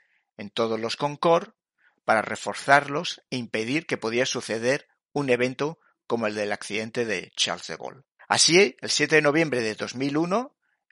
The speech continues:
Air France y British Airways reanudaban sus vuelos a Nueva York. Noviembre de dos mil uno, ¿eh? Recordar que el once de septiembre de ese año se produjo el atentado de las Torres Gemelas, así que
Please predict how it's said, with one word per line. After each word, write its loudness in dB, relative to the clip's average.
Air 6
France 2
y -8
British -4
Airways -2
reanudaban 6
sus -6
vuelos 0
a -4
Nueva -4
York. -14
Noviembre 2
de 6
dos 0
mil -2
uno, 0
¿eh? 2
Recordar 6
que 6
el 2
once 2
de -4
septiembre -6
de -2
ese 4
año 2
se -4
produjo -2
el 4
atentado 4
de 0
las -6
Torres 0
Gemelas, 2
así -2
que 4